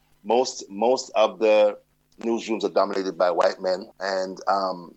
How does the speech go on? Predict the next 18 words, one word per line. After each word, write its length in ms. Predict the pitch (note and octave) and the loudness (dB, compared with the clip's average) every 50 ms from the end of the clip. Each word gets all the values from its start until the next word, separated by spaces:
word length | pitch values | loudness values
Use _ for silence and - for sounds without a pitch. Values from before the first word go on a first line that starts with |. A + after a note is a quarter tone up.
| _ _ _ | _ _ _
they 280 | F#2+ F2+ G#2+ G2+ G2+ F#2 | -4 0 0 2 2 2
are, 220 | F2+ F#2+ G2+ - - _ | 2 2 2 0 -4 _
they 100 | - G#2 | -2 0
have 160 | F#2+ G2+ F#2+ - - | 0 0 -2 -2 0
always 360 | G2 G#2+ G#2+ G#2+ A2 G#2+ - | 2 2 4 4 2 0 0
been 240 | - A2 G#2 G2 E2+ | -2 -2 -4 -2 0
very 260 | - G#2 G#2+ A2+ A2 | 2 2 4 4 2
resistant 680 | G#2 G#2 F#2+ - A2 G#2+ - - - F#2+ F2+ F2+ - - _ _ _ _ _ | 0 -2 -2 -2 -2 -2 -2 -2 -2 -4 -4 -6 -10 -14 _ _ _ _ _
to 160 | - - - G#2 | -4 0 0 0
allowing 460 | G#2 G2 G2+ - G#2 G2+ G#2 G2+ G2 | 2 4 4 4 4 4 2 -2 -4
some 160 | - - G2+ | -6 -8 -6
space 380 | F2 - - - G#2+ G#2 G2+ - | -6 -6 -4 -2 -2 -2 -2 -4
for 100 | - G2+ | -6 -6
women, 500 | F2+ F2+ G#2 A2 A2 A2 A2+ B2 C#3 - _ _ _ _ | -2 0 2 2 2 2 0 -2 -4 -8 _ _ _ _
people 320 | - A#2 A2+ A2 G#2 G#2 | -12 -10 -6 -6 -6 -6
who 160 | G2 G#2+ G2 | -4 -4 -4
aren't 360 | - - G2+ G2 G2+ G2+ F2+ - | 0 2 2 2 0 -2 -4 0
black, 380 | G#2 G2+ F#2+ F#2 - - - | 2 2 2 2 -2 -8 -16